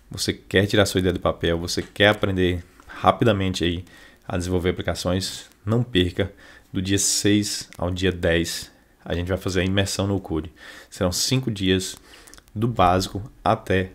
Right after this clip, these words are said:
a gente criar uma aplicação, tá? Então, o link tá aí na descrição, inscreva-se, não perca, tá?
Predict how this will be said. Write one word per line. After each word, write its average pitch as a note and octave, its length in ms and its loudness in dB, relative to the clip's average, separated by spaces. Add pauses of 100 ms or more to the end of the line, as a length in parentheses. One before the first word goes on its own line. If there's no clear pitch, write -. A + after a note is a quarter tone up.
a F#2+ 160 0
gente F2+ 240 -4
criar F2+ 400 2 (340)
uma F#2+ 200 -2
aplicação, F2+ 560 -2
tá? D#2 340 -4 (500)
Então, F2 280 -2
o G#2+ 120 6
link G2+ 180 2
tá G2 100 6
aí F#2 60 8
na F#2+ 80 2
descrição, F#2 600 -2 (180)
inscreva-se, F#2 840 0
não G2 200 -2
perca, - 360 -8
tá? - 200 -4